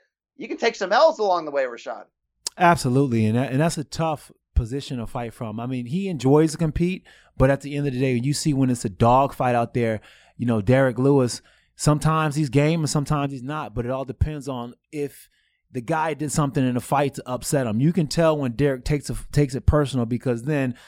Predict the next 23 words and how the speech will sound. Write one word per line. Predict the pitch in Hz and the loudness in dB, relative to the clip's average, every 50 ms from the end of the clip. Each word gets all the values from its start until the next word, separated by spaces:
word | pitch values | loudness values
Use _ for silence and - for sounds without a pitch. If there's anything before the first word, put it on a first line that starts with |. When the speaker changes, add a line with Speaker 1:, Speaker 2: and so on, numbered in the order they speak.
| - - _ | -20 -12 _
Speaker 2:
you | - 135 | -2 0
know, | 139 131 127 | 0 0 0
he | 120 131 147 | -2 -4 -4
fights | - - 165 160 160 147 - | -2 0 0 0 0 0 -4
a | - | -6
little | 131 131 135 135 127 | -6 -4 -2 -2 0
bit | 120 123 117 | -2 -2 -4
harder, | 110 143 147 143 139 131 127 | 0 2 2 4 4 2 -2
fights | 120 - 151 135 127 - - | -2 -4 -4 -4 -4 -4 -6
a | |
little | 131 120 117 | -4 -4 -2
bit | 117 107 98 | -4 -4 -2
differently. | 98 143 151 - - 117 110 110 | -2 -2 -2 -2 -4 -6 -6 -6
But | 101 87 131 139 143 127 - - - - - _ _ _ | -2 0 0 0 0 0 -6 -14 -20 -20 -20 _ _ _
if | - 151 135 123 - - 127 - _ _ _ - 110 | -2 0 0 0 -2 -8 -14 -16 _ _ _ -20 -2
that | 95 135 139 156 160 - - | 2 4 4 4 2 0 -2
chord | - - 165 165 175 175 156 | 2 4 4 6 6 4 4
is | 143 123 | 2 2
not | 139 147 143 143 - | 2 2 0 0 -4
struck | - - - 151 151 - | -4 -2 -2 -2 0 0
in | 170 160 | -2 -2
the | 156 143 | -2 -2
fight, | - 165 160 170 175 170 | 0 2 2 2 2 0